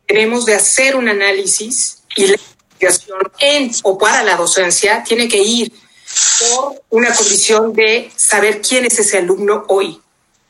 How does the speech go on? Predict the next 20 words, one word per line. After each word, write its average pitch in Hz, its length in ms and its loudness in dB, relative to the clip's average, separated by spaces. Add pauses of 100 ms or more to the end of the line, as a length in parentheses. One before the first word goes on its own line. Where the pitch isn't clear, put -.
(240)
qué 247 120 0
necesidades 220 720 2
tiene 247 280 -2
y 247 60 -10
cuál 208 180 2
es 202 100 2
la 196 140 -2
trayectoria - 720 0
escolar - 400 -4
que - 120 -2
va - 120 0
teniendo 196 420 2 (100)
al 185 140 2
interno 214 520 0
de 214 160 -2
cada - 160 -6 (200)
facultad 165 480 -2
y 180 40 -10
escuela. 185 520 2 (260)
No 359 240 4